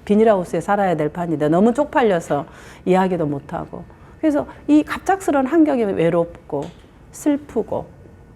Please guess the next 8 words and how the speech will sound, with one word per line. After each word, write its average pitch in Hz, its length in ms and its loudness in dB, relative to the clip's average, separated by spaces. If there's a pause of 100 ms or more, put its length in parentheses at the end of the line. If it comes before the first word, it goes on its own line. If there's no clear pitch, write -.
(200)
어, 175 160 -6
내가 196 200 2
어떻게 277 480 2
이제 170 220 2
내 156 140 4
미래를 165 380 2
살아야 214 380 -4
되느냐. 147 460 -12